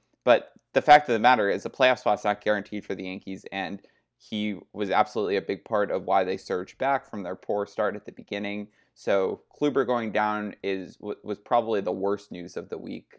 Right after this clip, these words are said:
Um, ju-, just as bad was the Yankees' hitting performance in this game. Steven Matz, who's not really that impressive of a pitcher, uh,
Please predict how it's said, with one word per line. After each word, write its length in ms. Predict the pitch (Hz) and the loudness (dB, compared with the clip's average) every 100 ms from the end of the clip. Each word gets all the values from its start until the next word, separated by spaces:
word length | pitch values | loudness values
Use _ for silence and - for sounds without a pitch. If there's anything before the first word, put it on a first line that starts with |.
| - 98 | -14 -10
Um, 240 | 92 95 _ _ _ - | -10 -12 _ _ _ -2
ju-, 160 | 160 - | -2 0
just 220 | 180 170 | -2 -2
as 100 | 135 | 0
bad 340 | 131 127 117 | 6 6 6
was 200 | 110 113 | 0 -4
the 80 | 110 | -4
Yankees' 320 | 107 110 - | -6 -8 -12
hitting 300 | - 120 127 | -8 -6 -6
performance 420 | - - 90 95 | -8 -10 -12 -12
in 60 | 98 | -14
this 140 | 87 | -14
game. 380 | - 95 92 95 - | -12 -10 -10 -12 -12
Steven 380 | - 135 131 | -6 -4 -4
Matz, 280 | 110 113 120 | -4 -4 -6
who's 240 | - 98 120 | -10 -12 -12
not 160 | 147 | -10
really 220 | 156 135 | -4 -4
that 240 | 104 107 104 | 0 -2 -2
impressive 480 | 104 110 110 - - | -4 -4 -4 -8 -20
of 60 | |
a 180 | - - | -20 -10
pitcher, 440 | 113 - 113 107 _ _ _ - | -10 -4 -4 -4 _ _ _ -2
uh, 220 | 95 76 | 0 0